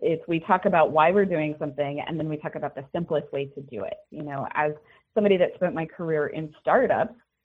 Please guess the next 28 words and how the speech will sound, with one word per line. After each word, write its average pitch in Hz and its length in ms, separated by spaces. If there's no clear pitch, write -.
I 165 60
have 175 160
learned 165 320
very 160 320
much 147 260
about 151 320
taking 156 300
quick 208 260
action. 139 580
You 156 100
know, 143 100
you 151 220
have 165 220
a 214 40
hypothesis, 147 760
you 156 180
test 175 180
it, - 300
you 165 140
validate 160 520
it, 151 180
you 165 80
decide 170 360
if 156 120
this 151 160
was 160 140
any 156 180
good, 151 420